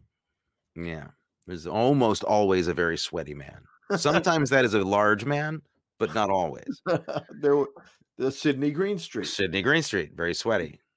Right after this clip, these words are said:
Speaker 2: And
Speaker 1: Peter Lorre sweat
Speaker 2: and
Speaker 1: as
Speaker 2: this
Speaker 1: well.
Speaker 2: Ralphie was sweaty and large, filled
Speaker 1: Mm-hmm.
Speaker 2: both, both slots.
Speaker 1: Mm-hmm.
Speaker 2: Yeah.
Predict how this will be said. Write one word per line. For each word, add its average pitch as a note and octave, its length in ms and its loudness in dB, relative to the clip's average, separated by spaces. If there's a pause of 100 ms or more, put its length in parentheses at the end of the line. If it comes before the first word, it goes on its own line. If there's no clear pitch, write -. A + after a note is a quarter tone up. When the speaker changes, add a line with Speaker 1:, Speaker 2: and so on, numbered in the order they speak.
(180)
Speaker 2:
And B2 160 -4
Speaker 1:
Peter C#3+ 140 0
Lorre C3+ 260 4
sweat G#2 280 2
Speaker 2:
and C#3 120 0
Speaker 1:
as F#3+ 80 4
Speaker 2:
this E3+ 80 4
Speaker 1:
well. B2+ 180 -4 (120)
Speaker 2:
Ralphie D3+ 520 4
was C3+ 300 4 (120)
sweaty C#3 760 2
and C3 280 -2
large, A#2 720 -4 (300)
filled C3 220 2
Speaker 1:
Mm-hmm. G2+ 80 -8
Speaker 2:
both, A#2+ 240 -2 (180)
both A#2 300 -4
slots. G2+ 680 -10
Speaker 1:
Mm-hmm. A#2 300 -4 (400)
Speaker 2:
Yeah. F2 240 -8